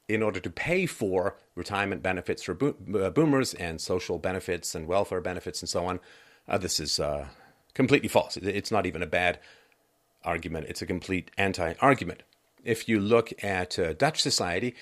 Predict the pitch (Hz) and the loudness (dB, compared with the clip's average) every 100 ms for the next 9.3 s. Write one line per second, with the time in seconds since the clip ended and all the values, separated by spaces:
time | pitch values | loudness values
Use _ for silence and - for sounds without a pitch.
0 | - _ 151 156 135 139 131 113 113 160 | -20 _ 4 4 4 4 4 2 2 2
1 | 113 98 - 123 110 - - 107 - 107 | 2 -2 -2 -2 0 2 2 2 2 2
2 | 135 151 95 98 - - - _ _ _ | 2 2 0 -4 -8 -20 -20 _ _ _
3 | 123 123 113 104 95 - - 92 98 143 | 6 6 8 6 4 0 -12 2 6 8
4 | 147 147 143 107 104 - 110 131 131 113 | 8 8 8 6 2 2 4 4 2 0
5 | 101 - 120 113 - 104 101 - 90 - | 0 0 0 0 0 2 2 2 -2 -6
6 | 104 120 139 104 - - - _ _ _ | 0 2 4 0 -6 -8 -10 _ _ _
7 | _ _ _ _ - 120 127 127 113 123 | _ _ _ _ -2 0 6 8 8 6
8 | - 101 123 127 113 - 123 117 117 - | 4 2 2 2 0 2 2 2 0 2
9 | 190 147 | 4 4